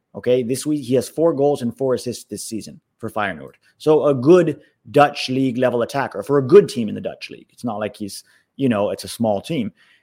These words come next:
They also have Mateusz Klich from Leeds United. It's a guy not obviously at that same level, but can be useful off the bench. Jakub, Jakub Kieminski,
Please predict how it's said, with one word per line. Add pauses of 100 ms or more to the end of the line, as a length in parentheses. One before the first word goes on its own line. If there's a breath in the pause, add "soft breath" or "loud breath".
They
also
have
Mateusz
Klich (200)
from
Leeds
United.
It's
a
guy
not (100)
obviously
at
that
same
level,
but
can
be
useful
off
the
bench. (340 soft breath)
Jakub, (200)
Jakub (180)
Kieminski,